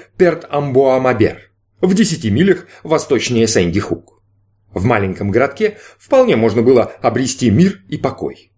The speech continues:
Но зато возникает проблема психологической совместимости с соседями, совсем как в экипаже подводной лодки. Очередной щелчок превратился в лязг. Мишкин выпрямился.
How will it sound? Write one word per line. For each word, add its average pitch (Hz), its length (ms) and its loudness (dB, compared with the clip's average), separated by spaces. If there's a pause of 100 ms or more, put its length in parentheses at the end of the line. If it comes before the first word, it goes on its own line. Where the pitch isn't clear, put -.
(440)
Но 139 140 2
зато 143 240 2
возникает 120 640 0 (180)
проблема 120 440 0
психологической 120 840 -2
совместимости 127 760 -2
с 139 100 -4
соседями, - 640 -6 (400)
совсем 226 480 -4
как - 240 -4
в 175 220 2
экипаже 143 400 -2
подводной 123 400 0
лодки. - 420 -4 (720)
Очередной 127 540 -2
щелчок 120 520 -2 (180)
превратился 120 580 -2
в 87 80 -4
лязг. - 420 -6 (420)
Мишкин 127 400 -2
выпрямился. 78 640 -4